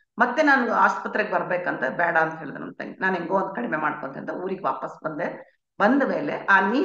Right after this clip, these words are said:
ಪಿರಮಿಡ್ ಅನ್ನ ಪಾದಕ್ಕೆ ಕಟ್ಕೊಂಡು ಕುತ್ಕೊಂಡು ಧ್ಯಾನ ಮಾಡ್ತಾ ಇದ್ದೆ. ದಿನ ಧ್ಯಾನ ಎರಡ್ ತಾಸು, ಮೂರ್ ತಾಸು ಹಿಂಗ್ ಮಾಡ್ತಾ ಮಾಡ್ತಾ ಮಾಡ್ತಾ, ಏನು ತಗೊಂಡಿಲ್ಲ ನಾನು, ಟ್ಯಾಬ್ಲೆಟ್ಸ್ ಇಲ್ಲ, ಔಷಧಿ ಇಲ್ಲ, ಏನೂ ಇಲ್ಲ. ಹತ್ತೇ ದಿನದಲ್ಲಿ ಕಾಲ್ ನೋವು, ಬಾವೆಲ್ಲ ಇಳಿದು ನೋವೆಲ್ಲ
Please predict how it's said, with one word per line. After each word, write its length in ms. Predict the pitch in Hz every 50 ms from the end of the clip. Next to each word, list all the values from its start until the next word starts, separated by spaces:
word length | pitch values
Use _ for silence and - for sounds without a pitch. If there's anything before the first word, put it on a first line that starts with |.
| - -
ಪಿರಮಿಡ್ 360 | 254 233 214 202 202 - -
ಅನ್ನ 120 | - 190 233 359 - -
ಪಾದಕ್ಕೆ 460 | - 277 285 - 262 269 - - 233
ಕಟ್ಕೊಂಡು 960 | 220 - - 185 - - - 226 214 190 - 180 214 - - - - - - _ _ _ _ _ _ _ _ _ _ _
ಕುತ್ಕೊಂಡು 480 | - 240 240 - - 254 247 240 - -
ಧ್ಯಾನ 300 | 208 202 202 214 208 220
ಮಾಡ್ತಾ 320 | 214 - 175 175 - 170
ಇದ್ದೆ. 200 | 143 135 113 -
ದಿನ 380 | - 170 180 185 202 233 269 311 302 254
ಧ್ಯಾನ 180 | 247 226 196 185 151 - -
ಎರಡ್ 200 | 190 185 185 -
ತಾಸು, 300 | 175 165 170 - 170 156
ಮೂರ್ 300 | 160 160 165 175 - -
ತಾಸು 280 | 165 156 - - - - - _ _ _ _ -
ಹಿಂಗ್ 160 | 190 190 196 190
ಮಾಡ್ತಾ 320 | 160 175 202 - - -
ಮಾಡ್ತಾ 320 | 233 196 196 - - 208
ಮಾಡ್ತಾ, 420 | 202 185 175 - - - 143 165 -
ಏನು 720 | 185 185 202 220 269 370 494 494 494 - 440 - - - _ -
ತಗೊಂಡಿಲ್ಲ 400 | - 208 220 226 226 220 - 180
ನಾನು, 180 | 165 160 151 151
ಟ್ಯಾಬ್ಲೆಟ್ಸ್ 440 | - 156 160 160 170 180 180 - -
ಇಲ್ಲ, 140 | 156 -
ಔಷಧಿ 360 | 170 147 - - - - - 202
ಇಲ್ಲ, 120 | 190 175
ಏನೂ 260 | 156 160 175 220 269
ಇಲ್ಲ. 140 | 262 190 - - - - _ _ _ _ _ _ _ _ _ _ _ _ _ _ - -
ಹತ್ತೇ 420 | 240 254 247 - - - 381 381
ದಿನದಲ್ಲಿ 760 | 339 311 302 254 262 262 269 359 466 494 - - - - _
ಕಾಲ್ 480 | - - 214 196 185 208 208 202 196 202
ನೋವು, 360 | 208 - - - - - 151
ಬಾವೆಲ್ಲ 480 | 151 175 180 214 233 262 247 262 277 294
ಇಳಿದು 260 | 277 262 233 208 262
ನೋವೆಲ್ಲ 560 | 247 202 180 185 185 190 196 196 208 226 254